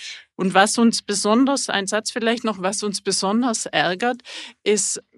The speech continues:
dass die Kassen natürlich, äh, Einsparungen, die sie bei Off-Label-Use-Verordnungen realisieren können, dass sie diese gerne nehmen und dann eben keine Wirtschaftlichkeitsprüfung, keinen Einzelfallprüfungsantrag stellen.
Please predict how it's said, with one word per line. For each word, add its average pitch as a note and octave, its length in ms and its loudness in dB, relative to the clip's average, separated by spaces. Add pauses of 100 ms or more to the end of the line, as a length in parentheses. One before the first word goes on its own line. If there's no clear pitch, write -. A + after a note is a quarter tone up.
(220)
dass G#3 300 0
die - 160 -12
Kassen A3 400 4
natürlich, G#3+ 800 2 (160)
äh, C#3 160 -12 (540)
Einsparungen, F3+ 1000 0
die F3+ 120 -8
sie G3+ 200 -8
bei E3 300 0
Off-Label-Use-Verordnungen F#3 2000 -4 (680)
realisieren F#3+ 1080 2
können, F#3 400 -2
dass F#3+ 180 -6
sie G#3+ 160 -6
diese G#3 300 -6
gerne F#3 420 -2
nehmen F#3 460 -2 (120)
und G#3 220 -4
dann F#3+ 260 -2
eben E3+ 400 -4 (140)
keine A3+ 260 0
Wirtschaftlichkeitsprüfung, A#3 1200 -4
keinen G3+ 440 -6
Einzelfallprüfungsantrag G#3 1900 -6
stellen. A3+ 420 -2